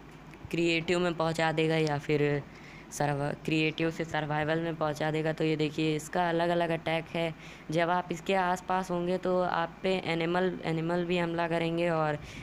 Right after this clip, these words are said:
स्केलेटन ज़ॉम्बीज दिन में भी स्पाउन होने लगेंगे और उनकी आइज़ वाइट होंगी।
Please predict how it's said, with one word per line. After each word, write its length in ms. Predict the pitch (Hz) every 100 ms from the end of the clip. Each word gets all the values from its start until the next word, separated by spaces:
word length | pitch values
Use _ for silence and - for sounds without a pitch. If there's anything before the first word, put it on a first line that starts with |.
| -
स्केलेटन 680 | 165 - 165 160 160 175 185
ज़ॉम्बीज 500 | 165 165 160 165 180
दिन 280 | 156 175 180
में 200 | 190 196
भी 220 | 190 180
स्पाउन 420 | 175 - 165 170
होने 240 | 170 165 170
लगेंगे 460 | 165 165 175 202 226 - - - -
और 180 | 170 185
उनकी 360 | 196 185 226 -
आइज़ 380 | 175 185 220 190
वाइट 360 | 175 190 202 147
होंगी। 280 | 143 143